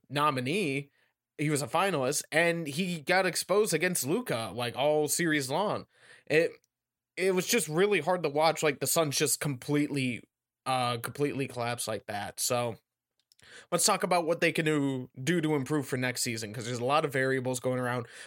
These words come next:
We already mentioned it, the, uh, Ayton situation with the contracts and stuff, the Chris Paul situation. So, uh, Connor, I'll start with you. What is something they can do, they can do to improve for next season?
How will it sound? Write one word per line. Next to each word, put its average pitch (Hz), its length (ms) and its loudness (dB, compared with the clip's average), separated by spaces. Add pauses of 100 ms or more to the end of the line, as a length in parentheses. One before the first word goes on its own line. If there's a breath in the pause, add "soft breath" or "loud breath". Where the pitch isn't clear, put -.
(100)
We 147 140 2
already 160 220 4
mentioned 139 360 0
it, 131 160 -2
the, 123 160 0
uh, 117 440 -2 (340 soft breath)
Ayton 160 280 2
situation 143 640 0
with 131 80 -2
the 120 60 -6
contracts 143 580 0
and 131 100 -4
stuff, 127 300 0
the 117 80 -6
Chris 110 220 -4
Paul 147 300 0
situation. 131 580 -2
So, 123 280 0 (380 loud breath)
uh, 143 640 2
Connor, 160 400 2
I'll 170 80 2
start 165 260 2
with 120 220 0
you. 143 260 0
What 135 460 0
is 165 560 2 (400)
something 170 460 0
they 156 160 4
can 143 340 0
do, 135 560 0 (120)
they 143 160 2
can 139 180 -4
do 135 180 0
to 127 140 -2
improve 123 340 -2
for 120 100 -6
next 113 280 -4
season? 107 500 -6